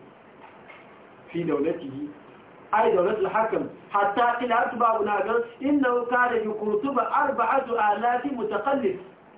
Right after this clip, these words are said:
متزينة بزي العلماء. Ade manji four thousand. Ade la yi four thousand. Fe fo fo yi ni manji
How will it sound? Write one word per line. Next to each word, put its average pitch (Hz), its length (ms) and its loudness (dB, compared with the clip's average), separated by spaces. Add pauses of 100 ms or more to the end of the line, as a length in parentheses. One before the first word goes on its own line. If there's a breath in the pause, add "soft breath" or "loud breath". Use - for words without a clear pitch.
(120)
متزينة 240 840 0
بزي 247 400 2
العلماء. 190 560 -2 (260 loud breath)
Ade 233 360 2 (140)
manji 247 320 0 (160)
four 254 280 4
thousand. 214 460 0 (1300)
Ade 233 300 2
la 202 120 4
yi 185 220 2
four 269 300 6
thousand. 220 480 2
Fe 254 120 2 (160)
fo 226 320 0
fo 180 100 4
yi 226 120 2
ni 226 120 -4
manji 220 500 0